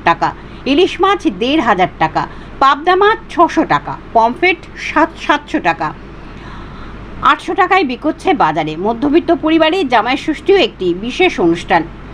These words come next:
কিন্তু জামাইয়ের পাতে ভালো মন্দ জোটাতে নাভিশ্বাস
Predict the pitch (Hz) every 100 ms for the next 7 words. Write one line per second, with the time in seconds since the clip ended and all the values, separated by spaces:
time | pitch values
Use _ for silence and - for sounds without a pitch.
0 | - - 381 339 208 240 240 180 180 180
1 | 180 220 233 370 392 294 233 262 339 359
2 | 339 381 311 202 202 202 330 277 202 202
3 | 254 349 370 359